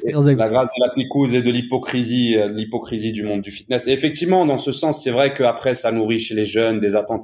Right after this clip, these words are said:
Speaker 1: irréalistes, et cetera, euh, qui les, les, les, les, qui, euh, génèrent des frustrations à la fin énormes. Mais encore une fois, euh,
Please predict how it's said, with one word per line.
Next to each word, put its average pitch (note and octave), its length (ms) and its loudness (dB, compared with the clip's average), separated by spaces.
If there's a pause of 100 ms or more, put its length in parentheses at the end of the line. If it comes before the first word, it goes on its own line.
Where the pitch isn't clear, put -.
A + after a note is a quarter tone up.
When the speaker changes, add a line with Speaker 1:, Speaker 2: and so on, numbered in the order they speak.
Speaker 1:
irréalistes, A2 680 0
et G#2+ 80 -4
cetera, G#2+ 640 0 (420)
euh, G2+ 100 -6
qui - 180 -14
les, G#2+ 340 2
les, G#2+ 160 2
les, G#2 300 2
les, G#2 340 -2 (640)
qui, A2+ 340 0
euh, G#2+ 200 4
génèrent A#2 320 2
des A2 80 0
frustrations A2 640 -2
à G#2 40 4
la G#2 60 2
fin A2 220 -2
énormes. A#2 420 2
Mais A2 80 -2
encore A#2 340 2
une A#2 120 -2
fois, C3 400 2 (100)
euh, G#2 300 2